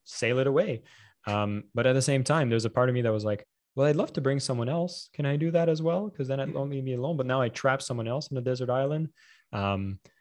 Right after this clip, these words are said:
Speaker 1: and so it's almost the way of my thinking is always trying to see, is there a space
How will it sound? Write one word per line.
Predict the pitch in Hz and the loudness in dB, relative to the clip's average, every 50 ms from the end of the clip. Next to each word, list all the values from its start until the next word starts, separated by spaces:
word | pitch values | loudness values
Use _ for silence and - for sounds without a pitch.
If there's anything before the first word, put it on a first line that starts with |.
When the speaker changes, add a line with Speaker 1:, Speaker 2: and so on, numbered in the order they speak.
| _ _ _ | _ _ _
Speaker 1:
and | 117 110 101 | -6 -4 -2
so | - 117 110 110 107 104 - - _ _ _ | 0 2 4 4 4 4 0 -4 _ _ _
it's | - 110 - | -6 -2 0
almost | 131 139 143 135 - | 2 2 2 0 0
the | 123 | 0
way | 117 120 123 | 2 2 2
of | 110 110 | 2 2
my | 104 98 | 0 -2
thinking | - - 117 110 - 104 98 | -2 -4 -6 -6 -4 -6 -6
is | 95 92 104 | -4 -2 -2
always | 107 107 - | -2 -2 -2
trying | - 107 98 | -6 -6 -8
to | 92 | -8
see, | - - 101 90 | -8 -8 -8 -8
is | 87 87 | -4 -2
there | 117 143 180 | 0 0 0
a | 156 | -2
space | - - - - 101 101 104 107 - - - - | -4 -8 -10 -8 -6 -6 -6 -6 -8 -12 -16 -20